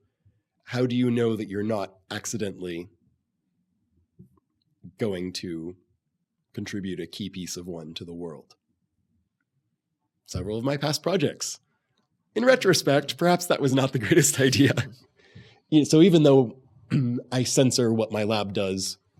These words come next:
pretty carefully in terms of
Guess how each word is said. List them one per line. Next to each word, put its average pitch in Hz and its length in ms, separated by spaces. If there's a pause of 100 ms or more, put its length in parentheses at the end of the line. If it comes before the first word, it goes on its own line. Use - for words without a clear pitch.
(2000)
pretty 190 280
carefully 98 760
in 101 120
terms 107 300
of 98 360